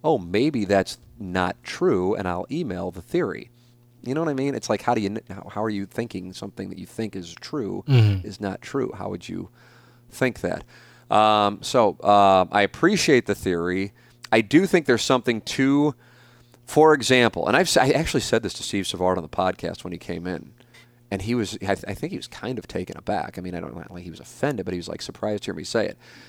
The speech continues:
Speaker 1: I said this, this was back when I was working with him at K M O V. He's a great guy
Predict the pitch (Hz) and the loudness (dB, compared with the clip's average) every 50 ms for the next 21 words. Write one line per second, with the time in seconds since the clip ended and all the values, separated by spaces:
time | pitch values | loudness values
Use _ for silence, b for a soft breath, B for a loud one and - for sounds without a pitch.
0 | B B B _ - _ _ 117 113 - - 165 196 185 131 117 139 131 - - | B B B _ -20 _ _ -2 0 2 4 4 4 4 6 6 6 6 4 0
1 | - 127 156 - - - - 98 87 90 - 92 85 80 87 87 92 95 110 147 | -2 -2 -2 -2 -4 -2 2 2 2 2 0 -4 -4 -4 -6 -4 -2 -2 -2 -2
2 | - 95 82 82 80 - 87 85 82 - - - 101 95 87 85 82 82 123 160 | -4 -8 -10 -10 -10 -8 -8 -10 -10 -10 -6 -4 -4 -4 -4 -6 -6 -4 -2 0
3 | 180 110 80 - - b b b b b b b b b b b b b _ _ | 0 -2 -4 -8 -14 b b b b b b b b b b b b b _ _
4 | _ _ _ _ _ _ - 113 135 135 - 131 107 90 - - - 107 101 110 | _ _ _ _ _ _ 0 2 2 4 4 2 0 -2 -6 -12 -8 -6 0 4
5 | 127 147 156 - - 101 - 101 107 131 120 92 - - - - | 4 4 4 4 0 0 2 4 4 4 4 2 -2 -6 -12 -16